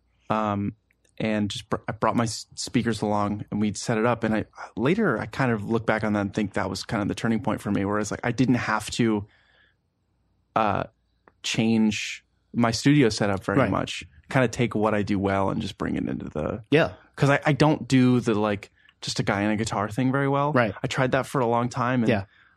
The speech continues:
Speaker 1: um, I, it's, it's, it's not something that, um, I was able to really, uh, wrap my head around. And one of the things that I think my records do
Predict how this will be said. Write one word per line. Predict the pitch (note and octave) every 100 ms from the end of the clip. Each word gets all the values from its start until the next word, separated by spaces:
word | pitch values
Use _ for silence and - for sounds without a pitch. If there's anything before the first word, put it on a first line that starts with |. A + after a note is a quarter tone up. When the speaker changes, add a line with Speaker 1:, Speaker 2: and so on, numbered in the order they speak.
| _ _
Speaker 1:
um, | - A2 G#2+ G2+ G2+ _ _ _ _ _ - _ _ -
I, | - - _ - -
it's, | C3+ -
it's, | C#3 - -
it's | C3 -
not | C3 B2+
something | C3+ A#2 B2 A#2
that, | A2 G#2 - _ -
um, | A2 F2+
I | A2+
was | A2+
able | A#2+ A2 G#2+
to | G#2
really, | G#2+ G#2+ G#2+ G#2 G#2 - _ _ _ _ _ _ _
uh, | - F2 - -
wrap | A2 G#2+
my | G2
head | A2+
around. | A2 G2 F#2+
And | A2+
one | A#2+
of | B2
the | A2
things | G#2+ A2+ G#2
that | G#2+ -
I | G#2+
think | G#2+ G2
my | G2+
records | G2 G#2 G#2+ F#2+ -
do | A2+ A2+ G#2+ F#2 F#2+